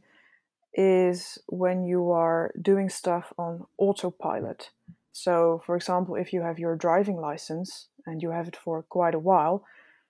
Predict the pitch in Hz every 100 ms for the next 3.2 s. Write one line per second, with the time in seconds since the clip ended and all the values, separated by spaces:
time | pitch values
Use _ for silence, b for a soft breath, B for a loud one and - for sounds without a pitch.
0 | b - 233 254 208 185 185 190 180 175
1 | 175 170 180 175 170 170 175 190 - 165
2 | 165 - 165 - 180 175 175 - 156 151
3 | -